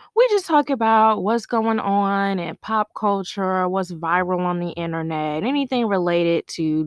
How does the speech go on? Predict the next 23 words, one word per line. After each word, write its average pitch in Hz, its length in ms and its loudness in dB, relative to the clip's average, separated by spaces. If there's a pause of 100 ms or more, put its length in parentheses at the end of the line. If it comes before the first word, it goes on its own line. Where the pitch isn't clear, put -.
dating, 151 520 0
relationships, 143 1000 -4
that 151 260 -2
sort - 240 -10
of - 120 -14
thing. - 480 -12 (640)
So, 214 720 4
<laughs> - 680 -4
the 262 200 -4 (100)
first 381 380 -4
thing 240 220 -2
I 220 80 2
wanna 196 340 0
talk 180 240 -2
about 170 480 -2 (540)
is, 180 840 0 (100)
um, 165 400 4
this 196 180 -4 (100)
article 208 500 2
I 170 340 2
found 156 720 -2
on 160 220 -2
complex, - 1080 -6